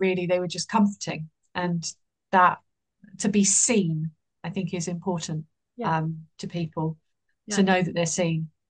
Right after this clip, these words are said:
Speaker 2: Yeah, I can see, I can
Speaker 1: And,
Speaker 2: see the
Speaker 1: yeah, seeing
Speaker 2: similarities.
Speaker 1: William down there. Yeah, 'cause
Speaker 2: Amazing.
Speaker 1: Charles was down there. Um, James was very much leading, leading the effort to save the city. Um, someone needed to be there to make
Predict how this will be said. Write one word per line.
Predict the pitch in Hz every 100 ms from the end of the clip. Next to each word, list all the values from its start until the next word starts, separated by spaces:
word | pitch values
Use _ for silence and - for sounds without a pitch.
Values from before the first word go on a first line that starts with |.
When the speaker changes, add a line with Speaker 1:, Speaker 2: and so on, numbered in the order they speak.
| _ _ -
Speaker 2:
Yeah, | 202
I | 208
can | 226
see, | 214 226
I | 185
can | 180
Speaker 1:
And, | 190
Speaker 2:
see | - 233 214
the | 202
Speaker 1:
yeah, | 196
seeing | 196
Speaker 2:
similarities. | - 233 233
Speaker 1:
William | 214 208 196
down | 196 196 190
there. | 185 180 _ _ _ _ _ _ _ _ _
Yeah, | 214 262 233
'cause | 254
Speaker 2:
Amazing. | 247
Speaker 1:
Charles | 277 277 240
was | 247
down | 240 -
there. | 202 196
Um, | 196 202 _ _ _
James | 247 262 277 -
was | 240
very | 202 214 208
much | 202 196 -
leading, | 196 202 202 185 175 _ -
leading | 190 190 202 202 190
the | 180
effort | 170 - 165 - _ _ _
to | 165
save | 180 170
the | 170
city. | 160 156 - 156 - _ _ _
Um, | 165 165 165 -
someone | - - 220 208 190
needed | 185 180 165
to | -
be | 175 170
there | 170 165 160
to | -
make | 180 165